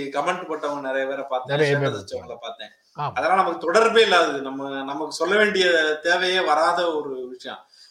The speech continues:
Speaker 1: ஆனா அதை செய்தார்கள்.
Speaker 2: ஆ.
Speaker 1: அதை செய்யறது வந்து, அ, எதுக்காகன்னா அந்த, அந்த, அந்த ப்ராட்டஸ்ட் மனநிலை தான். "நீ செய்யக்கூடாதுன்னு அவங்கள தடுக்கிற, நானும் சேர்ந்து சொல்லுவேன், என்ன செய்வேன்ற?" கேள்விதான்.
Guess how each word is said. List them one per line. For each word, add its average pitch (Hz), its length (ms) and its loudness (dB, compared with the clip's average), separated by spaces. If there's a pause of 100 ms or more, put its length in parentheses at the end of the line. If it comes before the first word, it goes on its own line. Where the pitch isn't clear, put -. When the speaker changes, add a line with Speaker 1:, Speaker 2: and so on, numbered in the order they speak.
Speaker 1:
ஆனா 170 200 2
அதை 240 260 6
செய்தார்கள். 214 760 2 (400)
Speaker 2:
ஆ. 110 60 -8 (140)
Speaker 1:
அதை 180 180 -2
செய்யறது 214 420 4
வந்து, 202 260 -2 (1120)
அ, 151 40 -8
எதுக்காகன்னா 160 680 2
அந்த, 214 380 4
அந்த, 175 320 -2
அந்த 175 140 0
ப்ராட்டஸ்ட் - 500 2
மனநிலை 175 420 0
தான். 127 200 -4
"நீ 151 100 -10
செய்யக்கூடாதுன்னு 180 320 0
அவங்கள 190 480 4
தடுக்கிற, 180 360 -2
நானும் 190 260 0
சேர்ந்து 190 360 -6
சொல்லுவேன், 165 100 -4
என்ன 165 120 -4
செய்வேன்ற?" 156 500 -8
கேள்விதான். 123 440 -20